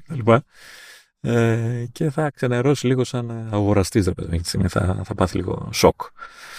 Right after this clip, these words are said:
Ο, το μηχάνημα βέβαια θα είναι εξαιρετικό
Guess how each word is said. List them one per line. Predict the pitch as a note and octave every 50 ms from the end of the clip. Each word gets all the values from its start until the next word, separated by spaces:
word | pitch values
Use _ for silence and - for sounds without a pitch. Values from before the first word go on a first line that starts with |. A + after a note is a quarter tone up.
| - - - - _ _ _ _ _ _ _ _ _ _ _
Ο, | _ - - - - - _ _ _ _ _ _ _ -
το | - -
μηχάνημα | G2 - A2 G#2 F#2 F2+
βέβαια | F#2 G2+ A2
θα | A2+ -
είναι | - A#2
εξαιρετικό | A#2 - - A#2+ A2+ - A#2+ - E3+ D#3 D3+